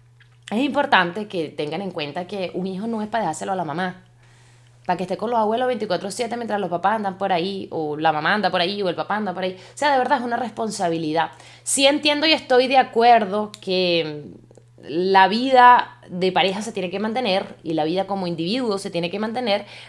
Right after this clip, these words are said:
pero como todo, así como una persona que está soltera entra a una relación y por mucha libertad que haya, hay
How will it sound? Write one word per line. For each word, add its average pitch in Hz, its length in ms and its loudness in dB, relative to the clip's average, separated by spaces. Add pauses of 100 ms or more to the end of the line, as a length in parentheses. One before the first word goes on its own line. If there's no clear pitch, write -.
(100)
pero 403 280 8
como 370 400 6
todo, 320 560 6
así 240 180 0
como 269 240 0
una 247 220 0
persona 240 580 -2
que 247 80 -6
está 208 180 -6
soltera 202 600 -2
entra 202 400 0 (360)
a 175 120 8
una 196 240 2
relación 202 800 -2
y 214 180 -2
por 202 220 0
mucha 185 260 -4
libertad 208 540 2
que 220 160 2
haya, 220 480 4
hay 196 340 2